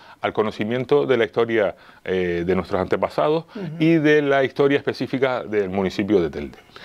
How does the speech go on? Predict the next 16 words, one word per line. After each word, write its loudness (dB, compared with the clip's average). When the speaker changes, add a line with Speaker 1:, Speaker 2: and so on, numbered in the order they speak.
Speaker 1:
Entonces, -2
por 2
esa -2
parte 0
me 2
parece 0
relevante 0
poner 2
de, 6
de 4
manifiesto -2
y, -8
y, -6
y 0
hacer -2
comunicados, 0